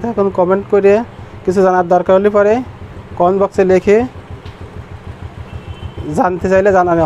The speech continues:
হবে। আমরা যে সাড়ে ঊনচল্লিশ বডি আজ কাটি-, কামিজ কাটি দেখাইলাম, আপনারা যদি ইচ্ছা করেন, তাহলে কাস্টমারের কাজও এইভাবে করতে পারবেন এবং নিজের কাজও এইভাবে কাটি লইয়া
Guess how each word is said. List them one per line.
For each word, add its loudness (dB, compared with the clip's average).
হবে। -4
আমরা 0
যে 4
সাড়ে 2
ঊনচল্লিশ 0
বডি 2
আজ -2
কাটি-, 0
কামিজ 2
কাটি 2
দেখাইলাম, 0
আপনারা 2
যদি 0
ইচ্ছা -2
করেন, 2
তাহলে 2
কাস্টমারের 2
কাজও 2
এইভাবে 6
করতে 2
পারবেন 2
এবং 4
নিজের 2
কাজও 4
এইভাবে 4
কাটি 4
লইয়া 6